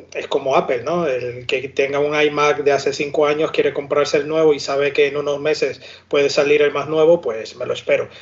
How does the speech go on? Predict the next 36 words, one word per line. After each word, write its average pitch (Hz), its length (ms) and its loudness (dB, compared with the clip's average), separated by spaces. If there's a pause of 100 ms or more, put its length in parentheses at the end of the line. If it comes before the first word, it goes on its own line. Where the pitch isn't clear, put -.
(160)
porque 123 180 -6
al 127 80 -6
final 135 680 0
es - 220 -4
un 143 480 -8
tipo 156 240 2
de 147 100 4
cliente 147 640 -2 (320)
más, 139 1500 -4
eh, 123 260 -6
friki, 226 440 -2
¿no? 202 200 -4
Por 135 120 -2
llamarlo 135 260 -2
de 143 80 -2
alguna 139 140 -2
manera. 165 340 0 (480)
Y 220 200 2
creo 202 360 6
que 185 100 0
lo 143 140 -2
que - 80 -4
ha 143 80 -2
comentado 170 380 0
Fernando 160 360 -4
hace 151 840 2
un 151 140 -10
momento 160 380 -2
también 160 480 -2
con 143 300 -2
esta 143 800 -2 (300)
normalización 151 1040 2
de 165 100 6
diseño 156 600 0
que 135 140 -8
está, 143 480 -6